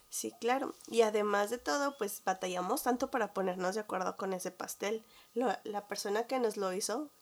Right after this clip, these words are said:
incluso por eso nos recordó. <laughs> Entonces, eh, pues ya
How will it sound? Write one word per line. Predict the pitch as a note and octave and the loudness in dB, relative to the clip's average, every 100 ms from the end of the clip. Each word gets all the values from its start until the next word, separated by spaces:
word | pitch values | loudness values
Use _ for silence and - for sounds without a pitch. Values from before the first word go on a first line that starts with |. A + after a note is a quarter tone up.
| _ | _
incluso | G#3 G#3 G3 G3 A3+ | -2 -2 -2 -2 -2
por | A3+ F#3 | -2 -2
eso | G#3+ | -4
nos | G#3 G#3 | -4 -4
recordó. | G#3 - A3 D4+ D4+ - - - - - | -6 -6 -4 -4 -6 -12 -20 -20 -8 -2
<laughs> | C4+ D#4 - _ _ _ - - - - - _ | -2 -2 -10 _ _ _ -20 -20 -20 -20 -20 _
Entonces, | A#3+ B3+ D#4 C#4+ A#3 G#3+ G#3+ - _ _ _ _ _ _ _ _ - - - | 4 4 2 2 4 2 -2 -14 _ _ _ _ _ _ _ _ -16 -12 -4
eh, | G3+ G3 G3 G3 F#3+ F#3+ F#3 - _ - _ - _ _ _ - _ | -2 0 2 2 2 0 -4 -8 _ -20 _ -20 _ _ _ -20 _
pues | G3+ F#3+ | -6 -2
ya | F3+ F3+ | -2 -2